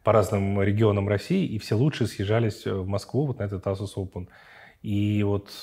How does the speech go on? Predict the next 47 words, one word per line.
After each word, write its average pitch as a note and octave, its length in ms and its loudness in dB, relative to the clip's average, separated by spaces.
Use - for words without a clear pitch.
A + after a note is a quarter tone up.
это, G#2+ 640 -2
ну, C3+ 100 6
раньше C3+ 260 4
турниров B2 340 4
было B2 180 4
н-, A#2+ 300 2
немного, C3 380 6
по G2+ 160 0
сути, G#2 220 -2
В G#2+ 100 0
Ц A#2 140 0
Г E3+ 220 6
и G#2 80 2
вот G#2+ 180 0
Asus - 400 -2
из G2+ 100 -12
таких G2 280 -4
крупных. F#2+ 340 -6
И, - 40 -12
конечно, B2+ 300 4
все A#2+ 200 2
жили G#2 240 2
вот G2 140 0
этим F#2 240 -4
турниром. E3+ 520 0
И G#2 540 2
на G#2+ 280 4
одном G#2 340 0
из G2 100 -2
Asus'ов, C3+ 840 0
по-моему, G2+ 180 -2
две G2+ 100 -2
тысячи G#2+ 220 -4
пятый G2+ 320 0
год, C3+ 360 0
в - 40 -14
составе F#2 440 -2
был, F#2 360 -4
ну, G2 120 -4
из F2+ 120 -8
тех, F2+ 280 -6
кто - 160 -8
сейчас - 460 -6
играет, F2+ 420 -4
кого F2+ 260 -8
знаете, F#2 320 -8
Хуч, - 380 -4